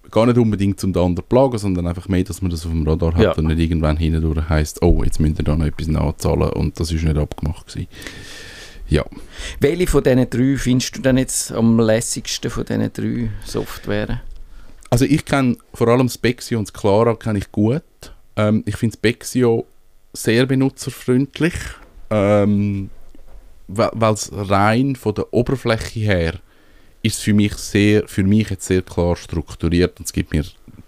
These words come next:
Speaker 1: einen klaren Weg, wie ich muss eine Rechnung erfassen. Clara finde ich auch cool, aber ich finde dort, wie sie das User Interface lösen, ist ein bisschen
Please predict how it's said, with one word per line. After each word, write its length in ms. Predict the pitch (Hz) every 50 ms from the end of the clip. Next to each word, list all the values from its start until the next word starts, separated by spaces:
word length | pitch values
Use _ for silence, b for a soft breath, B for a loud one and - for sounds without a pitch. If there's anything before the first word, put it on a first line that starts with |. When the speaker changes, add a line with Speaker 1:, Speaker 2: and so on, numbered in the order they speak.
| - - - - - -
Speaker 1:
einen 100 | - - -
klaren 420 | - - 92 85 85 85 82 80
Weg, 340 | 82 80 80 78 78 - -
wie 140 | 85 82 80
ich 140 | 76 -
muss 320 | - 80 - - - - -
eine 180 | - 78 73
Rechnung 300 | 73 78 - - - 76
erfassen. 600 | - 71 71 - - - - - - - - 85 B B B B B B B B B B B B B B B B -
Clara 720 | - - - 110 104 107 117 127 135 147 147 143 156 - - - - _ _ _ _ - _ _ - - - -
finde 320 | - - - 127 123 107 110
ich 160 | 110 - -
auch 300 | 113 107 110 143 170 - - - -
cool, 340 | 147 151 160 170 185 180 -
aber 180 | - 123 120 123
ich 100 | 120 -
finde 460 | - - 131 127 127 - - 123 123
dort, 240 | 123 - - - b b b b b b b b b b b _ _ - - _ _ _ _ _ _ _ _ _ - -
wie 380 | 117 110 107 120 143 156 165 165
sie 300 | - - 143 143 139 139
das 260 | 131 - - - -
User 420 | 120 135 160 180 175 - 127 - -
Interface 880 | 120 123 127 123 - - - - 113 107 104 110 110 - - - - -
lösen, 560 | 95 98 98 90 85 80 78 80 - - 82 - - _ -
ist 200 | 110 101 - -
ein 40 | 101 92 - - 104
bisschen 180 | 101 107 110